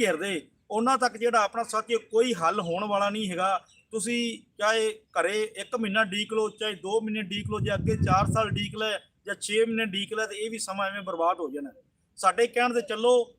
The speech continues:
ਘਰਾਂ ਦੇ ਵਿੱਚੋਂ ਬਾਹਰ ਨਿਕਲੋ। ਮੀਟਿੰਗਾਂ ਦਾ ਸਿਲਸਿਲਾ ਚੱਲ ਰਿਹਾ ਹੈ, ਮੀਟਿੰਗਾਂ ਦੇ ਵਿੱਚੋਂ ਕੁਛ ਇੱਕ ਕੀਤੀ ਹੈ, ਵੱਧ ਤੋਂ ਵੱਧ ਇੱਕ ਹੋਰ ਕਰ ਲਾਂਗੇ। ਬਸ ਇੱਕ ਕੀਤੀ, ਇੱਕ ਹੋਰ ਕਰ ਲਾਂਗੇ। ਜਿਹੜਾ ਫਾਈਲਾਂ ਦੇ ਕਾਰਨ ਕਰ ਰਹੇ ਹਾਂ, ਉਹ ਵੀ ਸਾਡੇ ਵਿੱਚ ਪ੍ਰਸ਼ਾਸਨ ਬੈਠੂਗਾ, ਫਾਈਲਾਂ ਵਾਲਾ,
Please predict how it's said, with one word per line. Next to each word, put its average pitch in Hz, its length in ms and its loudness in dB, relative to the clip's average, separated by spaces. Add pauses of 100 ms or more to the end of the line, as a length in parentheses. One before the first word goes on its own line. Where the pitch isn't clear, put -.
(160)
ਘਰਾਂ 190 200 4
ਦੇ 226 80 2
ਵਿੱਚੋਂ 226 280 -2
ਬਾਹਰ - 200 -6
ਨਿਕਲੋ। 233 400 2 (260)
ਮੀਟਿੰਗਾਂ 208 340 -2
ਦਾ 247 120 2
ਸਿਲਸਿਲਾ 233 420 0
ਚੱਲ 220 260 -2
ਰਿਹਾ 247 200 4
ਹੈ, 240 80 6 (280)
ਮੀਟਿੰਗਾਂ 214 340 -4
ਦੇ 233 80 2
ਵਿੱਚੋਂ 226 240 -6
ਕੁਛ 233 340 -4
ਇੱਕ 220 220 -2
ਕੀਤੀ 254 380 -4
ਹੈ, 247 160 2 (380)
ਵੱਧ 233 140 2
ਤੋਂ 240 140 -2
ਵੱਧ 240 240 0
ਇੱਕ 208 240 -6
ਹੋਰ 208 240 -2
ਕਰ 170 220 2
ਲਾਂਗੇ। 147 320 -2 (400)
ਬਸ 175 240 2 (640)
ਇੱਕ 202 200 -6
ਕੀਤੀ, 226 340 -6
ਇੱਕ 214 240 -4
ਹੋਰ 226 220 4
ਕਰ 202 220 2
ਲਾਂਗੇ। 233 220 0
ਜਿਹੜਾ 226 260 0
ਫਾਈਲਾਂ 214 360 0
ਦੇ 262 100 2
ਕਾਰਨ 233 280 2
ਕਰ 202 200 2
ਰਹੇ 240 160 -2
ਹਾਂ, 220 140 -2 (280)
ਉਹ 226 140 2
ਵੀ 247 60 -4
ਸਾਡੇ 196 280 -2
ਵਿੱਚ 220 160 -2
ਪ੍ਰਸ਼ਾਸਨ 214 480 -4
ਬੈਠੂਗਾ, 233 380 -2
ਫਾਈਲਾਂ 202 320 -2
ਵਾਲਾ, 220 280 2